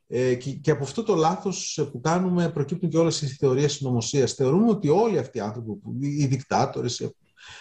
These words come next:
ότι είναι πάρα πολύ αποτελεσματικοί και πάρα πολύ ικανοί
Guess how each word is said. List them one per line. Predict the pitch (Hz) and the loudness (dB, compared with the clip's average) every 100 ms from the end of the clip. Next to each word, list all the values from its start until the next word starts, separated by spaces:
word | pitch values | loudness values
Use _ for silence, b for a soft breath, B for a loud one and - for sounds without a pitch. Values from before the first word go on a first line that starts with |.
| B - | B 2
ότι | 151 151 165 160 160 | 2 2 -2 -4 0
είναι | 202 233 233 220 190 180 - _ _ _ _ _ _ | 2 4 4 4 2 0 -8 _ _ _ _ _ _
πάρα | 165 208 220 | 0 2 2
πολύ | 180 | 0
αποτελεσματικοί | 156 139 127 104 104 92 - 107 | 0 0 0 -2 -2 -6 -6 -4
και | 151 | -2
πάρα | - 170 185 | 0 0 2
πολύ | 175 175 | 2 4
ικανοί | 175 - 127 143 165 113 - | 2 0 0 2 2 0 -4